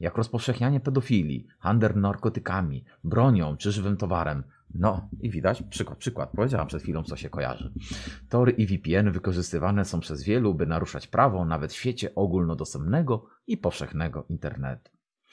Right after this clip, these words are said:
Piractwo, zniesławienia, oszustwa w serwisach aukcyjnych to tylko niewielki wycinek nagannych zachowań, których dopuszczają się internauci kryjący się za otoczką anonimowości gwarantowaną przez Tor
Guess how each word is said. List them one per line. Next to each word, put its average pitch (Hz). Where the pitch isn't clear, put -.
Piractwo, -
zniesławienia, 98
oszustwa -
w -
serwisach 87
aukcyjnych 80
to 113
tylko 131
niewielki 123
wycinek 76
nagannych 80
zachowań, 80
których 78
dopuszczają 110
się 110
internauci 85
kryjący 85
się 87
za 87
otoczką 92
anonimowości 92
gwarantowaną 82
przez -
Tor 76